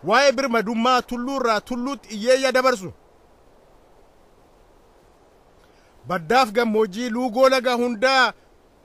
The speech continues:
tabbaaf dirree amarsu. Abidda nu fixu ayyaanni isaa hadhaamsu.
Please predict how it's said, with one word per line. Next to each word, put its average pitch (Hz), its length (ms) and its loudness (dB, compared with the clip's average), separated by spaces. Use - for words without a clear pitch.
tabbaaf 226 540 0
dirree 247 340 0
amarsu. 214 420 -2
Abidda 202 360 -4
nu 262 100 -2
fixu 226 400 -8
ayyaanni 226 500 0
isaa 247 200 -2
hadhaamsu. 240 640 -2